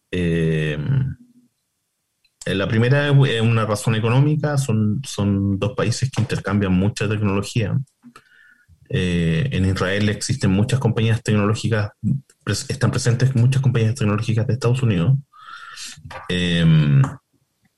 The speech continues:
pero también tiene que ver con un asunto de que en,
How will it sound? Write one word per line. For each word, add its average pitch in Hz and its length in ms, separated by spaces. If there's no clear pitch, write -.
pero 107 160
también 117 340
tiene 139 160
que 139 100
ver 135 180
con 135 200
un 135 80
asunto 127 540
de 113 120
que 104 440
en, 90 540